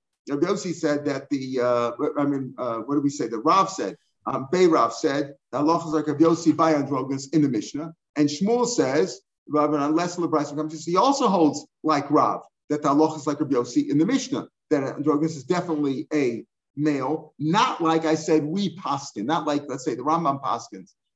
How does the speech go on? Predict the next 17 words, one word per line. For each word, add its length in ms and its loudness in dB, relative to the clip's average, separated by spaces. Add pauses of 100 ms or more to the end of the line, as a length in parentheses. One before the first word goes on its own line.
but 120 -4
Rav 160 -4
Sh-, 320 -8
Shmuel 280 2
held 200 0
like 200 -4
Bei 140 -2
Rav, 420 2 (200)
less 180 -2
Lebraisa 340 -2
comes, 380 -6
meaning 220 -2
the 40 0
Mishnah 280 -2
is 80 -4
correct. 340 2 (580)
Like 280 2